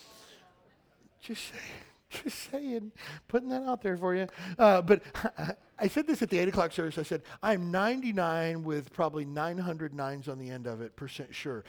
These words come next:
And then I stopped and I said, "I'm just gonna go out on a limb and say I'm a hundred percent sure that any church that claims to have an apostle on their staff is one hundred percent a false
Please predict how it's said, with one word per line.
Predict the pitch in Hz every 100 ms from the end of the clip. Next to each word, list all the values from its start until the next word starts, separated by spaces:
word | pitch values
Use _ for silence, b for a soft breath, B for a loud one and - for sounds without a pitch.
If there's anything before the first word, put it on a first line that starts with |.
| B B
And | 160
then | 170
I |
stopped | 165 - 151 -
and | 139
I |
said, | 135 131 B B B
"I'm | 180
just | 214
gonna | - 202
go | 170
out | 156
on | 156
a |
limb | 147 143
and | 135
say | 135
I'm | 143 143
a | 127
hundred | - 175 165 151
percent | - 127 - 101
sure | - 85 - _ b b b b b b b b 147
that | 175 165 -
any | 190 226 254 254
church | - - 190 170 151
that | 165 -
claims | 175 180 185 -
to | 185
have | 170 165 151 151
an | 151 147
apostle | - 190 185 190 - 175 -
on | 156 160
their | 160
staff | 151 - 135 117 117 - B B
is | 147 131
one | 143 170 240 220
hundred | 196 180 160
percent | 170 - 156 156
a | 143
false | 127 - 185 185 180 -